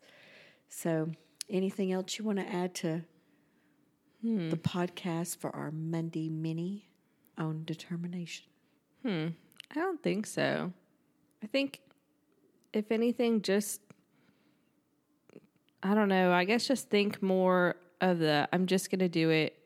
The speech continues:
Speaker 2: and I'm ready," instead of just thinking, like you said, too much about the cons and the what ifs, and 'cause you can talk yourself out of anything.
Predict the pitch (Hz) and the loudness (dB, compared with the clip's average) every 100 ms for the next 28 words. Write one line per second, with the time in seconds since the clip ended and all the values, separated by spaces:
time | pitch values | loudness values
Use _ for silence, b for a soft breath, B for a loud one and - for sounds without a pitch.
0 | _ 180 170 165 165 160 160 151 151 - | _ 0 2 2 4 4 2 2 0 -4
1 | _ - 175 170 - 160 151 160 170 165 | _ -6 -4 -2 -2 0 0 0 0 0
2 | - - _ _ b b b b b b | -6 -14 _ _ b b b b b b
3 | _ - 190 180 175 165 165 - _ 180 | _ 0 2 2 2 0 -2 -8 _ 0
4 | 175 - 175 165 151 - 175 160 - 147 | 0 2 -2 -2 -4 -2 0 0 0 -2
5 | 147 - 160 151 147 160 160 151 151 147 | -2 -2 0 2 0 -2 -2 0 0 2
6 | 147 147 - 151 143 165 B B B 208 | 2 0 -4 -4 -4 -6 B B B -2
7 | - 214 269 208 160 156 156 147 - - | 0 2 4 4 4 2 2 2 2 -2
8 | - - 160 156 147 147 131 165 - 170 | -4 2 2 2 2 0 0 -4 -6 -8